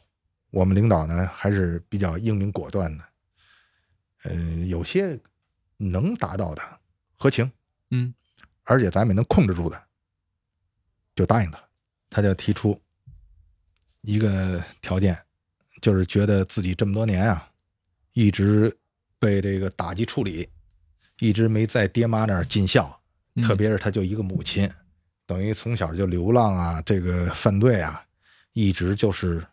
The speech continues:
Speaker 1: 受公安局的处理，这回三年，那回五年，又新疆服刑十年、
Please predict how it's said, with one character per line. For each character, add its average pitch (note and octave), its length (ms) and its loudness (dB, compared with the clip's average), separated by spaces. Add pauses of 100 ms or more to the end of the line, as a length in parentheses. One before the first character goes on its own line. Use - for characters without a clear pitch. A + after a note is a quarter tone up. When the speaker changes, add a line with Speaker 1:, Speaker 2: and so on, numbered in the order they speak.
(140)
Speaker 1:
受 G2 240 -2
公 A2 160 -2
安 G#2 60 -2
局 G2 120 -4
的 G#2 80 -4
处 G2 280 -4
理， D#2 160 -6 (440)
这 G2 160 0
回 F#2+ 160 0
三 G#2 240 0
年， F#2 320 0
那 G2 120 0
回 G2 140 -2
五 F2+ 260 -6
年， F#2 400 -4
又 F#2 220 -8 (720)
新 - 220 -8
疆 G#2+ 160 -6
服 A2 140 -6
刑 G2 300 -6 (500)
十 - 240 -8
年、 F#2+ 300 -6